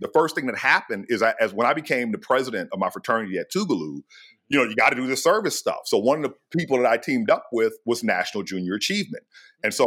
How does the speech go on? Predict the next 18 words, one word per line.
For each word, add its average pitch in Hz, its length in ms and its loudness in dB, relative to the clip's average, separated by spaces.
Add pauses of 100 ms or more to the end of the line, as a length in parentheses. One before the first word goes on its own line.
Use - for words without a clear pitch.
we 160 180 2
went 139 320 2
into 123 480 0
classrooms 104 760 0
and 104 100 -2
taught 117 200 4
these 120 200 -6
kids 101 380 0
economics. 151 600 -2 (260)
And 127 80 2
so, 127 400 4 (180)
you 208 80 4
know, 147 140 6
they 131 100 2
give 170 220 0
you 156 100 6
a 139 100 6
curriculum, 107 840 2